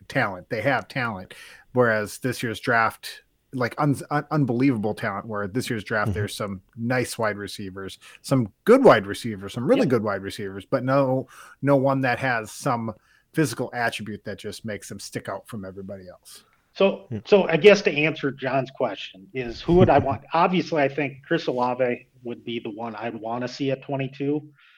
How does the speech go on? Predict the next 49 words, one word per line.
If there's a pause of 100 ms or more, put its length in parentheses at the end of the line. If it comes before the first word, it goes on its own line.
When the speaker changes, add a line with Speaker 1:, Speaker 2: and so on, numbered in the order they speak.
(320)
Speaker 3:
When
I
did
my (140)
mock
Speaker 2:
Okay.
Speaker 3:
draft
thing,
and
I'm
not
a
guru,
I
don't
throw
out
terms
like
R
B
one
and
R
B
two.
I'm
just (240)
Speaker 2:
<laughs>
Speaker 3:
whatever
makes
sense
at
that
point.
I
don't
have
a
big
board,
you
know,
I (120)
just,
it, (1000)
I
had,
Speaker 2:
Yeah.